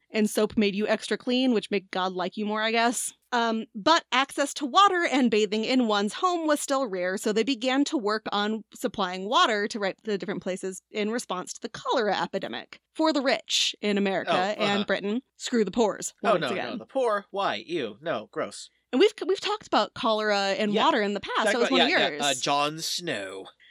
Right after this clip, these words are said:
Speaker 1: Uh, in eighteen sixty-one, following the Civil War in the United States, people began to bathe more. And it's because we didn't want to be like those dirty Europeans.
Speaker 2: <laughs>
Speaker 1: Literally, it was, we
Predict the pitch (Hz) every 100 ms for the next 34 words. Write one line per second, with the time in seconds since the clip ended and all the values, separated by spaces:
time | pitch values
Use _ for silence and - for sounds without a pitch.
0 | - _ 240 233 - _ 285 294 269 -
1 | 339 330 - - 302 392 269 - 202 214
2 | 240 247 262 330 233 190 247 330 - 214
3 | 226 226 202 214 185 - 247 285 302 196
4 | 190 220 202 180 180 185 - _ 262 349
5 | - - _ - 277 294 - - - -
6 | - _ _ - - _ 302 - - 302
7 | 262 294 285 269 240 247 247 254 240 220
8 | 233 196 202 226 208 202 180 208 - 269
9 | 339 - - - 453 494 427 - _ 233
10 | 240 320 339 220 196 240 247 220 - -
11 | - _ 196 196 294 320 349